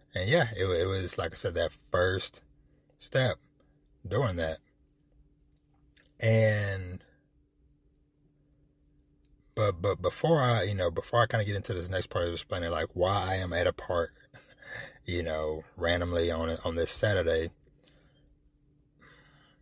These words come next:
you know, we, we all take inspiration and notes and stuff from different places. There is nothing wrong if, if you get inspired by,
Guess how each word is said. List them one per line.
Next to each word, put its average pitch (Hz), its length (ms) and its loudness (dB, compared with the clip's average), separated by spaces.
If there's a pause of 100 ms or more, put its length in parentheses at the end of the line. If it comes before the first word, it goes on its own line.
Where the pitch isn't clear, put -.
(160)
you 117 160 2
know, 101 200 4
we, 104 220 0
we 123 220 0
all 151 260 6
take 123 540 0 (680)
inspiration 113 1120 2 (320)
and 95 300 -2
notes 101 360 0
and 98 120 -2
stuff 95 280 0
from 98 560 0 (540)
different 104 300 0
places. 90 480 -2
There 101 160 4
is 98 260 0
nothing 104 840 -2 (440)
wrong 101 720 0
if, 87 240 -6
if - 200 -6
you 107 120 -4
get 110 160 -2
inspired 101 880 -2
by, 90 500 -2